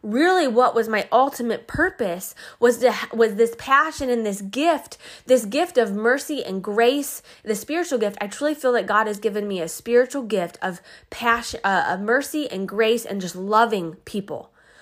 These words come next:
Like, I try to see the very best. I don't care if they are a criminal. I don't care if they have done some of the most horrible things on this earth. For some reason, I always have a,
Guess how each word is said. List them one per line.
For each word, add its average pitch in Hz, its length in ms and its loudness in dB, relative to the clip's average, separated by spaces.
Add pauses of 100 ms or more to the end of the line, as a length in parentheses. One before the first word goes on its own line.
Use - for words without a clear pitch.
(140)
Like, 226 220 2
I 247 140 4
try 294 240 0
to 247 100 0
see 247 200 -6
the 208 140 0
very 233 340 4
best. 226 340 0
I 240 80 4
don't 320 220 -4
care 262 320 -2
if 202 160 -8
they 247 180 2
are 202 440 2 (200)
a 202 80 -4
criminal. 294 600 0
I 226 120 2
don't 269 220 -4
care 240 260 0
if 202 220 -6
they 226 120 0
have 220 200 -4
done 214 180 -2
some 208 180 -6
of 202 120 -4
the 202 40 -2
most 190 300 -2 (340)
horrible 330 560 2
things 262 300 -4
on 214 140 0
this 202 200 -4
earth. 233 240 0 (280)
For 226 140 0
some 320 380 2
reason, 320 460 0
I 294 240 0
always 285 360 0
have 247 260 2
a, 208 100 -2